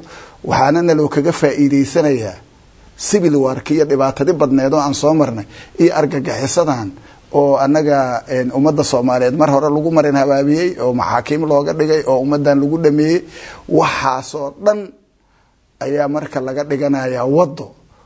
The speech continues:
Waddadaas waaye marka waddadan annagu ifinayno oo aan la aqbali karin, iyadoo argagixisadii weli dagaal lagula jirana,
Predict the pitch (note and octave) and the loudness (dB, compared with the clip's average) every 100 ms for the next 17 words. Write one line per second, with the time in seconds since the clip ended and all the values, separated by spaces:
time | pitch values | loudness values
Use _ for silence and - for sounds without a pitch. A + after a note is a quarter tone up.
0 | _ B2 C#3 A#2 D#3 D3+ C3+ C#3+ C3+ C3 | _ -4 -4 0 0 0 0 -2 -2 -2
1 | C3+ C3+ B2 B2+ C3+ C#3 B2 B2 C3+ C3+ | -4 -4 -2 -2 0 0 -2 -2 -2 -2
2 | B2+ - E3+ F3+ F#3+ G#3 - - - - | -4 -2 0 2 2 0 -4 -18 -20 -20
3 | - - C#3 C3 C#3 C#3 B2+ B2+ C3+ F3 | -20 -4 0 0 0 -2 -2 -4 0 0
4 | E3+ E3+ F#3+ A3 - - - - C3 C#3+ | 0 0 0 -4 -12 -20 -20 -10 -2 2
5 | D#3 C3+ C3+ C3+ C3+ A2+ A#2+ - D#3+ C#3+ | 2 0 -4 -4 -6 -6 -4 0 2 2
6 | C3+ D3 D3+ C#3+ D#3+ D3+ C3+ D3 E3+ D3+ | 2 0 0 2 2 2 0 0 2 2
7 | F3+ E3+ | 2 2